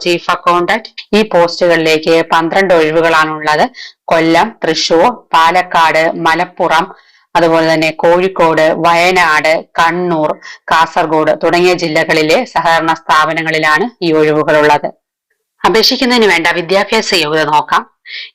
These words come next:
എല്ലാ വിഷയങ്ങൾക്കും കൂടി കുറഞ്ഞത് അൻപത് ശതമാനം മാർക്കോടെയുള്ള അംഗീകൃത സർവകലാശാല ബിരുദവും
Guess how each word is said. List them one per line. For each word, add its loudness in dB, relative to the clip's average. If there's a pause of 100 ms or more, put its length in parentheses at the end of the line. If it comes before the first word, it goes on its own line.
എല്ലാ 2
വിഷയങ്ങൾക്കും 0
കൂടി -4
കുറഞ്ഞത് -2
അൻപത് 0
ശതമാനം 0
മാർക്കോടെയുള്ള 0
അംഗീകൃത -2
സർവകലാശാല 0
ബിരുദവും 0